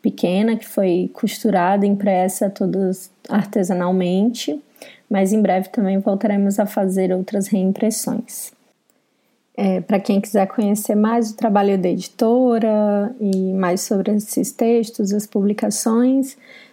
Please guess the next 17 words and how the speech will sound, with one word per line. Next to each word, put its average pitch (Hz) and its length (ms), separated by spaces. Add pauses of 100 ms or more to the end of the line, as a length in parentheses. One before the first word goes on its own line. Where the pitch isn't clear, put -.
(140)
é, - 120
o 202 80
site 202 500
é 208 60
nadifundio 196 800
ponto 196 420
com 277 520 (520)
e 208 120
temos 208 320
também 208 340
o 202 40
Facebook, 269 1160
Nadifundio, 254 920
e 240 120
Instagram 214 600
também, 208 600
Nadifundio. 190 800